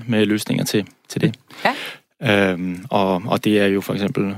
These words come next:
Speaker 1: robotvirksomheder, som I snakkede med sidste, øh, uge, og det er, øh, uddannelsesteknologivirksomheder.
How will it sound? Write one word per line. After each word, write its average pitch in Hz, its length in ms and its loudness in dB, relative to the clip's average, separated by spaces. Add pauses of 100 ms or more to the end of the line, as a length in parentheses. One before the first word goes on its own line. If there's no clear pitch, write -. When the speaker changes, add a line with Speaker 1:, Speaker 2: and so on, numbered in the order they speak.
(180)
Speaker 1:
robotvirksomheder, 107 600 0
som - 220 -4
I 104 320 -2
snakkede 107 320 0
med 107 100 2
sidste, 151 400 -2 (280)
øh, 123 260 2
uge, 135 260 2
og 113 260 0
det 107 160 2
er, 104 300 0 (180)
øh, - 220 0
uddannelsesteknologivirksomheder. 107 1400 -2